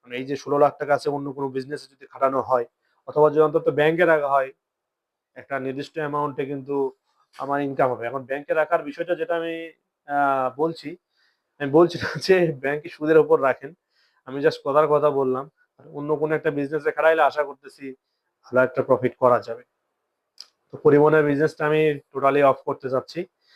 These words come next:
আমার গাড়িটা সেল করব। যদি কেউ আপনারা নিতে চান অবশ্যই জানাতে পারেন। তো এর পরবর্তীতে দেখা যাক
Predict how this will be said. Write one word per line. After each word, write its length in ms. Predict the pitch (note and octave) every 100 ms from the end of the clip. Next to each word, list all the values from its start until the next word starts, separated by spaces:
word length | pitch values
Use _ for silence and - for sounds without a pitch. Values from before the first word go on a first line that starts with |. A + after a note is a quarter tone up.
| _ _
আমার 240 | C3 C3
গাড়িটা 260 | B2+ B2+ B2+
সেল 240 | - C#3+ C#3+
করব। 440 | C#3+ C3 E3+ F3+
যদি 160 | B2+ B2+
কেউ 160 | A#2 B2+
আপনারা 260 | A#2+ C3
নিতে 260 | B2 B2+ C3
চান 180 | C#3+ C#3
অবশ্যই 340 | C3 B2+ C3+
জানাতে 320 | B2 A#2+ A#2
পারেন। 240 | A#2 A#2+ F#3+ - _ _ _ - _ _ _
তো 220 | C3 C3 C3
এর 100 | C3+
পরবর্তীতে 480 | D3 C#3+ C3+ C#3+
দেখা 220 | C3+ B2 C3
যাক 140 | C#3